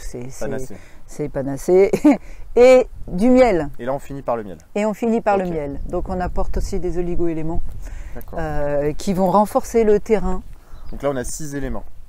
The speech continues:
Speaker 1: Voilà.
Speaker 2: Super.
Speaker 1: Alfalfa, orange, concombre, ortie, citron et miel.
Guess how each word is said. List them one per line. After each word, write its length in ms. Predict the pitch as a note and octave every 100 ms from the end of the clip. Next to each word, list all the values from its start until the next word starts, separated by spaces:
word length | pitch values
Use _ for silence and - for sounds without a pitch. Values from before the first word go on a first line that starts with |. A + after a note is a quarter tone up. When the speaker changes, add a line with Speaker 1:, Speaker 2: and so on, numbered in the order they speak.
| - -
Speaker 1:
Voilà. 320 | F3+ D3+ B2+ - - - - - - - - - - -
Speaker 2:
Super. 380 | - A#2+ G#2 F2 - -
Speaker 1:
Alfalfa, 560 | D3 C#3 D3 - G3 - -
orange, 320 | C#3 F#3 -
concombre, 520 | - C#3 F3+ G#3+ A3 -
ortie, 440 | D#3+ - F#3+ G3
citron 480 | - - D3+ - F#3 -
et 120 | -
miel. 240 | E3 C3